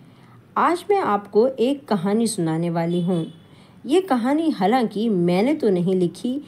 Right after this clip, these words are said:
लेकिन ये मैंने एनसी, एनसीईआरटी में से ली है।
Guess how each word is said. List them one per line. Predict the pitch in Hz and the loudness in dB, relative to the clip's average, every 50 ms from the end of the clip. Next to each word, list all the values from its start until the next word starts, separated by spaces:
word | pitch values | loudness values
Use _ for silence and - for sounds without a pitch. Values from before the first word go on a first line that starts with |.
| - - - - | -14 -20 -10 -2
लेकिन | 196 226 277 285 - 415 427 381 | 0 2 2 2 4 4 4 4
ये | 285 202 220 262 285 | 4 2 2 2 2
मैंने | 254 220 196 190 208 240 247 247 - - - | 2 2 2 2 2 0 0 -2 -6 -6 -2
एनसी, | 226 233 247 254 247 - 330 330 302 285 277 - - | 0 2 2 2 2 0 0 0 2 0 0 -2 -2
एनसीईआरटी | 220 226 247 240 - 349 330 285 269 269 254 269 285 269 | -2 0 0 0 2 2 2 4 4 2 0 0 -2 0
में | 269 254 254 | 0 0 0
से | 247 - 294 302 | 0 -2 0 0
ली | 247 202 190 190 190 | 0 0 0 0 0
है। | 185 226 254 277 | 0 0 0 -2